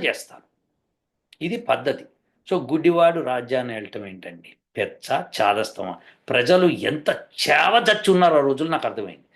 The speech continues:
తిరుగుబాటు చేయలేదు, చేసేయాలంతే. హట్, అటెట కుదురుతుంది? కుదరదు అని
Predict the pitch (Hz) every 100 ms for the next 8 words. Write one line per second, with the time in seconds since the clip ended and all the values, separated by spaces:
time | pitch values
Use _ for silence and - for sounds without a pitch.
0 | _ _ - 208 269 294 262 - 233 202
1 | - - _ _ _ _ _ _ _ _
2 | _ _ _ - 160 220 285 311 285 254
3 | 226 110 - - 247 - - 196 220 269
4 | 269 175 117 - _ _ _ _ _ _
5 | _ _ _ _ _ _ _ _ _ _
6 | _ _ - 139 262 269 220 - - _
7 | _ _ _ _ _ _ _ _ _ _
8 | _ _ _ _ _ _ _ -